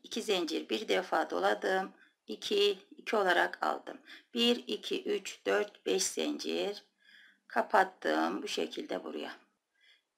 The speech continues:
Bir, iki zincir. Kapattım yuvayı arkadaşlar. Tekrar iki zincir çekiyorum. Bir defa doladım, yuvaya girdim. İki, iki olarak aldım. Bir, iki, üç, dört, beş zincir.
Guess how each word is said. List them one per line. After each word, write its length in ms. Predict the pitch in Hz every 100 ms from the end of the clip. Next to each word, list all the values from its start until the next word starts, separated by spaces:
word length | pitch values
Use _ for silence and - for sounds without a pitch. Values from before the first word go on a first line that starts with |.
| _
Bir, 520 | 220 220 214 240 247 - -
iki 280 | 214 - -
zincir. 920 | 160 160 165 165 170 180 208 214 - _ _
Kapattım 580 | - - 185 170 - 175
yuvayı 360 | 160 160 151 156
arkadaşlar. 840 | 151 - 165 165 - - - - _ _ - - - - -
Tekrar 340 | 277 277 254
iki 160 | 254 254
zincir 400 | 247 240 240 247
çekiyorum. 720 | 220 - 202 180 160 165 185 _ - - - -
Bir 180 | 247 247
defa 400 | 208 208 180 175
doladım, 500 | 185 214 214 190 190
yuvaya 360 | 185 190 208
girdim. 580 | 226 233 226 226 226 220 - _
İki, 600 | 214 208 220 214 214 - _
iki 200 | - -
olarak 440 | 220 185 185 185 -
aldım. 360 | 156 - 294 - - - _
Bir, 340 | 226 226 220 - -
iki, 380 | 196 196 - -
üç, 440 | 202 196 - - -
dört, 360 | 196 214 - - - - _ -
beş 180 | 202 208
zincir. 720 | - 233 233 226 220 240